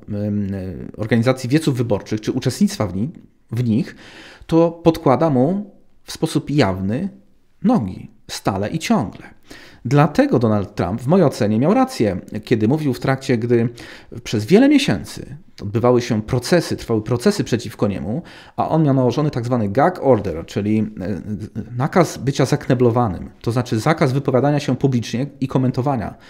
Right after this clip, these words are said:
tak samego procesu, jak i zakaz wypowiadania się w trakcie, na sali sądowej. O tym mówił wielokrotnie Donald Trump.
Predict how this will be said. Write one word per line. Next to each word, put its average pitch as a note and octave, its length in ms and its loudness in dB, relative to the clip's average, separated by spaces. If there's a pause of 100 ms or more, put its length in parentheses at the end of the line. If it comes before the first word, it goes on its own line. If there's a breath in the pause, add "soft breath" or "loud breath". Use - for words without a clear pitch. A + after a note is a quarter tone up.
(440 loud breath)
tak - 180 -4
samego A#2 280 2
procesu, F3 480 2
jak A2 200 -2
i A2 40 0
zakaz C3 300 0
wypowiadania B2+ 460 0
się B2+ 220 -2
w - 80 -12
trakcie, A3 380 0
na B2+ 80 0
sali - 240 -4
sądowej. C4 540 -4
O - 80 -2
tym - 180 2
mówił F#3+ 200 0
wielokrotnie E3+ 480 2
Donald C3 320 0
Trump. - 340 -6